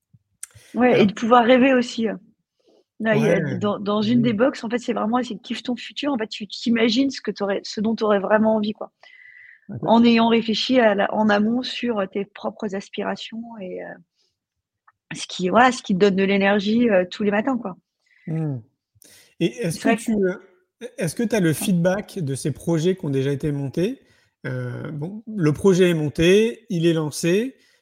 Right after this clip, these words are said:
Speaker 2: Est-ce que toi, après, je sais pas, euh, six mois, un an, euh, deux ans après,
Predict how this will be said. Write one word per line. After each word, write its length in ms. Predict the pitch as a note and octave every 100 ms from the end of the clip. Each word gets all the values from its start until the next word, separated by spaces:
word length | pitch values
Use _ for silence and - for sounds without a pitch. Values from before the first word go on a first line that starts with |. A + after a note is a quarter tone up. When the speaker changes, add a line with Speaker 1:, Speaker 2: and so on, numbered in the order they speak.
| _
Speaker 2:
Est-ce 180 | C#3+ -
que 80 | D#3+
toi, 280 | F#3 G3 E3
après, 300 | - F#3 G3
je 60 |
sais 100 | D3
pas, 300 | D3 D#3+ F3
euh, 160 | C#3+ C3+
six 220 | - D#3
mois, 500 | D3+ D3 D#3+ E3 F3+
un 180 | D#3+ C#3
an, 460 | C#3+ D3+ D#3 D3 B2
euh, 40 |
deux 220 | B2 C#3 D3+
ans 80 |
après, 420 | C#3+ C3 D3 F3